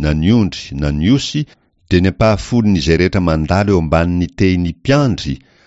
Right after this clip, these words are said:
ho masina ho an'i Jehova. Tsy izany tsara na ny ratsy izy, ary tsy hanakalo azy. Ary raha misy takaliny, dia samy ho masina avokoa izy sy ny takaliny,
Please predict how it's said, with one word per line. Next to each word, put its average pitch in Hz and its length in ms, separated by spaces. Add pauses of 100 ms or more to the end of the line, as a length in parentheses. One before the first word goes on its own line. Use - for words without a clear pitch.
(220)
ho - 100
masina 82 560
ho 69 80
an'i 62 160
Jehova. 60 440 (1080)
Tsy - 160 (120)
izany 92 440
tsara 101 360
na 82 140
ny 73 100
ratsy 117 440
izy, - 280 (280)
ary 78 160
tsy - 160
hanakalo 78 480
azy. 65 240 (800)
Ary 165 180
raha 85 120
misy 92 200
takaliny, 95 580 (500)
dia - 80
samy 85 280
ho 78 40
masina 78 440
avokoa - 320
izy 87 240
sy - 100
ny 135 100
takaliny, 120 560